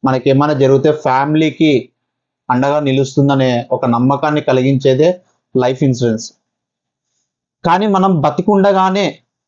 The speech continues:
మనకి ఏదన్నా రోగం వస్తే, లేకపోతే ఏదైనా జబ్బు వచ్చినా, లేకపోతే ఒక సర్జరీ చేయాలన్నా, మనము ఎక్కడో దాచిపెట్టిన డబ్బును కానీ, బంగారుని కానీ తాకట్టు పెట్టి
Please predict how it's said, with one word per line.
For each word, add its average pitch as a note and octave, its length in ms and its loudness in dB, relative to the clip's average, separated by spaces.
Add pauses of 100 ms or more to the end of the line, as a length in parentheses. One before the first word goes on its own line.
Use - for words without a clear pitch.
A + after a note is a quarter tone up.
(140)
మనకి C#3+ 320 0
ఏదన్నా F3 300 2
రోగం D#3+ 380 2
వస్తే, C#3+ 340 0 (540)
లేకపోతే C3+ 580 2 (640)
ఏదైనా C#3 320 2
జబ్బు B2+ 300 0
వచ్చినా, D3 420 0
లేకపోతే C3 600 -2
ఒక B2 220 0
సర్జరీ C3+ 480 0
చేయాలన్నా, C3+ 680 2 (600)
మనము D3 380 2 (540)
ఎక్కడో E3 400 2
దాచిపెట్టిన D3 560 0
డబ్బును C3 420 0
కానీ, C3 280 2 (380)
బంగారుని C#3+ 540 2
కానీ B2 380 0 (300)
తాకట్టు C#3 420 -2
పెట్టి D3 420 0